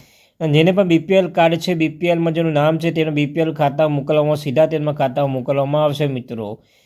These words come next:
આરોગ્ય સંભાળ સેવાઓનો ખાસ લાભ. સિનિયર સિટીઝન કાર્ડ ધારકોને આરોગ્ય ક્ષેત્રમાં પણ મોટી સુવિધા મળશે.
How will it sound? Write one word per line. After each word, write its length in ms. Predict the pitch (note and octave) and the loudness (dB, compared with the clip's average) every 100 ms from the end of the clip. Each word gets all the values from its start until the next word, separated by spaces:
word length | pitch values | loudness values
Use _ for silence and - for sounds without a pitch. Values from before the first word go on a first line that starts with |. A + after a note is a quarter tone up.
| _ _ _ - | _ _ _ 2
આરોગ્ય 400 | C#3 C#3+ F3 E3+ | 4 6 4 0
સંભાળ 480 | F3 E3+ D#3 E3 F3+ | 0 -2 0 2 2
સેવાઓનો 720 | - - D#3+ E3+ E3 D3+ D#3+ | 0 -4 2 4 2 0 -4
ખાસ 360 | D#3+ D3+ D3+ D3+ | -2 0 0 -2
લાભ. 280 | D#3 C3+ A2 - _ _ _ _ _ | 0 0 0 -6 _ _ _ _ _
સિનિયર 420 | - D#3+ E3+ F#3+ | -4 0 2 2
સિટીઝન 500 | D3+ F3+ E3+ F3 D#3+ | 2 -2 0 -2 0
કાર્ડ 280 | D#3+ E3 D3+ | 4 4 4
ધારકોને 540 | D#3+ D#3 D3+ D#3+ D#3 | 4 4 0 -4 0
આરોગ્ય 400 | C#3+ C#3 D3+ D3+ | 0 0 -2 -4
ક્ષેત્રમાં 500 | D3+ D3+ D#3 D3+ D3 | -4 -6 -4 -2 0
પણ 100 | D3 | 0
મોટી 400 | C#3 C3+ C3+ D#3+ | 0 -2 -2 -4
સુવિધા 440 | D#3 C#3+ C#3 C#3 C#3+ | -2 -2 2 2 4
મળશે. 480 | D3 C#3+ C#3 B2 | 2 0 0 -2